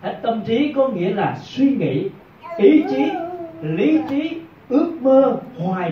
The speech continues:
bão của chúng ta dâng lên cho Chúa. Chúng ta thường suy nghĩ gì về đời sống của mình?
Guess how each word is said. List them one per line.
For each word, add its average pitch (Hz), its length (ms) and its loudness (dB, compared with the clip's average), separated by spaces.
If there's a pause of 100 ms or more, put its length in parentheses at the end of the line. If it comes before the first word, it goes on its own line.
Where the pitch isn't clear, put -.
bão 139 280 -2
của - 200 -6 (100)
chúng 226 80 -14
ta 185 280 -6 (320)
dâng 175 260 -4
lên 170 260 -6
cho 165 60 -8 (140)
Chúa. 170 180 -6 (800)
Chúng 190 120 -4
ta 185 400 2 (100)
thường 160 300 2
suy 220 240 -2
nghĩ 180 360 2
gì 170 400 6 (520)
về 151 120 4
đời 147 200 2
sống 196 320 -6
của 170 120 -4
mình? 170 240 -4